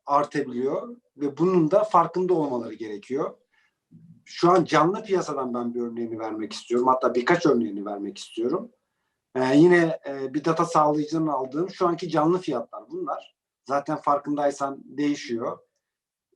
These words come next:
En solda gördüğümüz, e, çerçevede, e, endeks varantının canlı fiyatlarını görüyoruz. Hatta işte yirmi yirmi iki, yirmi bir yirmi üç olarak değişiyor. E, ortada Brent petrol varantının,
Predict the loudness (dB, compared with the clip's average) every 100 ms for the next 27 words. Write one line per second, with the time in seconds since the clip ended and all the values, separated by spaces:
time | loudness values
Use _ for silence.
0 | -2 4 4 6 4 4 4 4 4 2
1 | 2 2 2 -4 -16 -8 -2 2 2 0
2 | 0 0 -2 0 2 4 4 4 6 6
3 | 4 -2 -4 0 0 2 4 6 6 4
4 | -2 4 6 4 2 -4 -4 -4 -10 -18
5 | -4 2 4 4 -2 -2 2 2 0 -2
6 | 0 0 -2 -4 -10 -16 -20 -20 _ _
7 | -4 0 4 4 2 -4 -6 -4 -4 0
8 | 0 0 0 -2 0 2 2 2 2 4
9 | 2 2 0 2 4 4 2 0 -2 -4
10 | _ _ _ _ _ _ _ _ _ 0
11 | 2 2 4 6 6 4 4 4 2 -4
12 | _ _ -6 0 2 2 0 -2 -4 -8
13 | -6 -4 -2 -2 -4 -8 -12 -12 -16